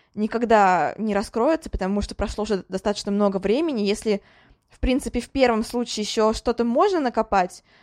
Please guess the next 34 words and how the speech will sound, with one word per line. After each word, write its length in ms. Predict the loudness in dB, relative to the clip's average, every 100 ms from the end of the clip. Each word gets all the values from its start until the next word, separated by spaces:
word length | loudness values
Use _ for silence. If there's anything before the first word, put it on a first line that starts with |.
| _ _ _
то 160 | 2 2
во 100 | 0
втором, 540 | 2 4 4 2 0
м, 360 | -4 -4 -4 0
я 140 | 2
очень 240 | 0 -2
сильно 260 | -6 -4 -4
сомневаюсь 640 | -4 -4 0 2 2 0
и 40 | -4
не 100 | -2
думаю, 300 | -2 0 -2
потому 320 | -2 -4 -4
что, 360 | -6 -2 -2 -2 -10 -20 -20 -14
ну, 140 | -6 -4
по 180 | 0 0
идее, 280 | 2 2 2
все 220 | 0 0
участники 580 | 2 2 0 -4 -6 -4
этих 340 | -4 -4 -6
событий 460 | -6 -2 -4 -2 -4
уже, 280 | 0 0 -2
к 80 |
сожалению, 500 | -8 -8 -4 -2 -2 -6
умерли. 400 | -8 -10 -12 -16 -20 _ _ -10
Ну, 180 | -10 -8 -10
насколько 400 | -6 -4 -2 -2
я 60 |
помню, 260 | -2 -2 -4
большинство 460 | -6 -8 -10 -6
участников 520 | -6 -4 -4 -6 -12 -8
событий 460 | -2 0 0 -4
или 140 | -4 -4
даже 260 | -6 -6
все, 320 | -6 -2 -2